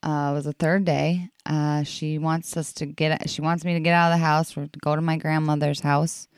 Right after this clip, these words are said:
And, um, we get in the car, we're driving, and it was the most beautiful, bright blue sky that day.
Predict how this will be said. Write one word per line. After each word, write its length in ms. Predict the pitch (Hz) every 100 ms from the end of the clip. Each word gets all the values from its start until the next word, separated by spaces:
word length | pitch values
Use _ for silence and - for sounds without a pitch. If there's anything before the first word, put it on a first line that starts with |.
| - - - - _ -
And, 360 | 156 156 156 151
um, 460 | 151 151 151 147 - - 160
we 120 | 147
get 160 | 170 -
in 80 |
the 60 | 170
car, 480 | - 151 151 170 180
we're 100 | 156
driving, 680 | 143 147 143 147 160 165 165 _ _ _ _ _ _ -
and 420 | 160 160 156 -
it 60 | 156
was 160 | 160 156
the 120 | 151
most 340 | 165 170 - _ _ _ _ _ _ -
beautiful, 480 | 190 208 214 214 196
bright 400 | 170 170 170 -
blue 180 | 156 160
sky 340 | - 147 147
that 260 | 139 113 80
day. 340 | 135 131